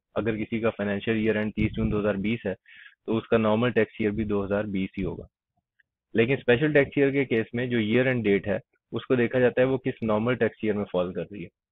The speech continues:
For example, इकतीस दिसंबर दो हज़ार बीस का मतलब ये हुआ कि इकतीस दिसंबर दो हज़ार बीस किस नॉर्मल टैक्स ईयर में फॉल करेगी, जुलाई दो हज़ार बीस से जून दो हज़ार इक्कीस।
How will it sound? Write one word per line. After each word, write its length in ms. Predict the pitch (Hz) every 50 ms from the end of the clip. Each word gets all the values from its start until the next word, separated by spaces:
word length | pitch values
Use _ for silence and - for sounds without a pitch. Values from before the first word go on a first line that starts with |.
| _ _ 110
For 100 | 110 113
example, 340 | 110 113 113 110 123 120 120
इकतीस 420 | 117 117 - 117 - - 131 127
दिसंबर 360 | 120 123 127 123 120 123 120
दो 180 | 113 113 113 117
हज़ार 200 | 113 117 113 107
बीस 260 | 101 104 110 120 117 - - _ _ _ _ _ _ _ _
का 80 | 113 110
मतलब 340 | 107 104 104 117 123 120
ये 100 | 120 120
हुआ 220 | 120 107 101 98 104
कि 160 | 104 - 110
इकतीस 300 | 104 - 101 - 120 113
दिसंबर 260 | - 120 117 113 117
दो 140 | 110 110 113
हज़ार 160 | 110 117 113
बीस 220 | 113 113 117 - -
किस 140 | - 117 -
नॉर्मल 260 | 104 107 107 113 120
टैक्स 200 | 113 117 110 - - 123
ईयर 80 | 120
में 60 | 117 - -
फॉल 180 | 107 110 110
करेगी, 360 | 104 113 110 113 110 117 139 - _ _ - - - _ _ _ 101
जुलाई 360 | 101 110 107 107 107 113 120
दो 220 | 117 110 110 107 110
हज़ार 200 | 104 110 107 101
बीस 280 | 98 104 110 107 -
से 100 | - 117
जून 240 | 104 101 104 104 104
दो 100 | 101 98
हज़ार 180 | 92 101 98 90
इक्कीस। 260 | 82 - - -